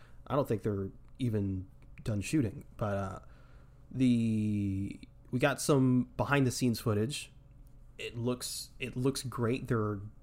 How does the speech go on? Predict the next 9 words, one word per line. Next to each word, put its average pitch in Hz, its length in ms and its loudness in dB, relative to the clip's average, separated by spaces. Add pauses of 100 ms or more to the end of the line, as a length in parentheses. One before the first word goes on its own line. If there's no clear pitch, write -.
(220)
diving 113 420 6
deeper 127 440 4
into 113 340 0
these 101 220 0
sort 113 240 -2
of, 101 200 0
uh, 92 200 -4
mythological 113 800 -2
aspect 107 580 -4